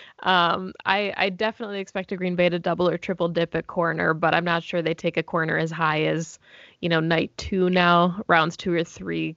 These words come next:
given the commitment that they made to Eric Stokes at twenty-nine. Um, I do like Brady Christensen a lot as a day two tackle, if a lot of the guys that An-,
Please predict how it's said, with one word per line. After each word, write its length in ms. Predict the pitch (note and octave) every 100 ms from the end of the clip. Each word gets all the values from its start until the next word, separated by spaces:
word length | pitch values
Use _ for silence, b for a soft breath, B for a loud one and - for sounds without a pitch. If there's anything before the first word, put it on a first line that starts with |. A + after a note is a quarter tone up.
| _
given 460 | - E3+ E3 D#3+ D#3+ B B B -
the 300 | F3 E3+ D#3+
commitment 460 | - F3+ E3 - D#3+
that 100 | E3
they 80 | E3
made 200 | D#3+ D#3
to 60 |
Eric 200 | E2+ E3
Stokes 320 | - E3 -
at 80 | E3
twenty-nine. 800 | - E3+ E3 D#3+ D3+ D#3 D#3+ E3 -
Um, 300 | D#3+ D#3+ -
I 100 | F#3+
do 260 | E3+ G3+ G#3
like 300 | G3+ F#3+ -
Brady 220 | E3 E3
Christensen 720 | - - A#3 - A#3+ B3 A3
a 60 |
lot 220 | G#3 G#3 G#3
as 140 | G3+
a 40 |
day 200 | F3+ F#3
two 180 | F#3 G3+
tackle, 460 | F#3 F#3 F3+ F#3 F3
if 260 | E3+ - B B B
a 60 | F3
lot 160 | F3 D#3+
of 60 |
the 60 | D#3+
guys 360 | D#3+ D#3 D#3+
that 220 | - D#3+ D#3
An-, 180 | E3